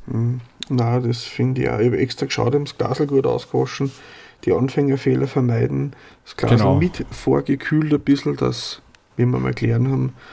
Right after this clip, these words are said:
Speaker 1: für einen guten Schaum soll Glasl und Bier ungefähr gleich kalt sein.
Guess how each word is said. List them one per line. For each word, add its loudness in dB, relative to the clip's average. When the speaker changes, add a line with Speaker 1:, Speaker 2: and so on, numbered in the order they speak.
Speaker 1:
für -4
einen 2
guten 2
Schaum 2
soll 0
Glasl 0
und 2
Bier 2
ungefähr 0
gleich -2
kalt 2
sein. -2